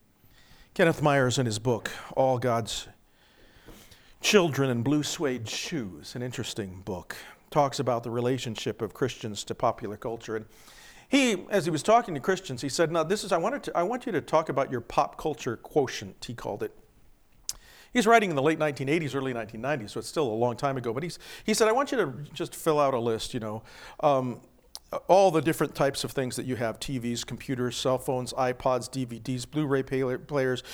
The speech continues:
video games, internet devices, uh, cable receivers, radios in your car, C D players, magazine subscriptions, newspaper subscriptions, fiction books." All of these things are conduits by which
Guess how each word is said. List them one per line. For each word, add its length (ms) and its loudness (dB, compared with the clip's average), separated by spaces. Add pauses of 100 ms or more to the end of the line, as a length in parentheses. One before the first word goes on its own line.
(220)
video 320 4
games, 400 0
internet 480 2
devices, 720 0 (300)
uh, 200 4
cable 400 4
receivers, 680 0
radios 460 4
in 80 -2
your 120 -2
car, 340 2
C 240 0
D 80 2
players, 400 0
magazine 540 2
subscriptions, 600 -2 (260)
newspaper 640 4
subscriptions, 800 -2
fiction 720 2
books." 440 -2 (840)
All 540 8
of 300 2
these 400 -2
things 500 0
are 100 2
conduits 720 -2
by 220 -2
which 400 -4